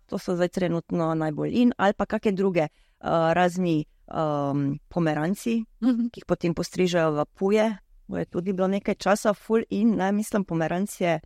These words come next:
Speaker 1: z namenoma tako dlako, ne, da jih potem mi postrižemo. Ehm, in tukaj se obračajo zelo veliki denarji. Ehm, č-,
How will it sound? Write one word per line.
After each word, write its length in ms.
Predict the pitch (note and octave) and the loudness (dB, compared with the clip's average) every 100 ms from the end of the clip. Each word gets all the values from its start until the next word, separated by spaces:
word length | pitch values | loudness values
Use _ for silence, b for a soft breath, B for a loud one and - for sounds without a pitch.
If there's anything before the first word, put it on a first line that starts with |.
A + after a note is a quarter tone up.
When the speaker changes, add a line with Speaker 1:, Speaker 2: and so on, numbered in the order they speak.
| _ _ - | _ _ -12
Speaker 1:
z 120 | E3 | -4
namenoma 500 | E3 D#3 E3 F#3+ G3 | 0 2 2 2 0
tako 300 | - G3+ - | 2 0 0
dlako, 340 | F#3+ F#3+ - F#3+ | 0 0 0 -4
ne, 140 | - | -2
da 80 | E3 | -4
jih 100 | - | -6
potem 300 | - - F#3 | -10 -2 -2
mi 100 | F#3 | -2
postrižemo. 800 | - E3 - F3+ G#3 G#3+ G3+ F#3+ - _ - _ _ - - _ - | -4 -8 -4 -2 0 0 0 -4 -8 _ -20 _ _ -20 -20 _ -8
Ehm, 420 | - E3+ E3 D#3 - _ _ _ - | -4 -2 0 0 -4 _ _ _ -4
in 120 | F#3+ | -2
tukaj 340 | - C4 B3+ | 0 2 2
se 160 | A3 F#3+ | 2 0
obračajo 500 | E3 D#3+ F3+ - E3+ | 0 0 -2 -2 -2
zelo 440 | C#3+ C#3+ C#3 C#3+ | -2 -4 -2 -2
veliki 640 | C3 B2+ C3 - - - - _ _ _ _ _ _ - | -2 -4 -6 -10 -10 -8 -10 _ _ _ _ _ _ -8
denarji. 500 | D#3 C#3+ C#3 C3 A#2+ - _ - _ _ _ _ - _ _ _ _ _ - | -4 0 2 0 -4 -12 _ -20 _ _ _ _ -20 _ _ _ _ _ -10
Ehm, 420 | - F#3 F3+ F3 - _ _ - _ - _ - - - _ | 0 4 4 4 0 _ _ -20 _ -20 _ -20 -20 -20 _
č-, 220 | - | -18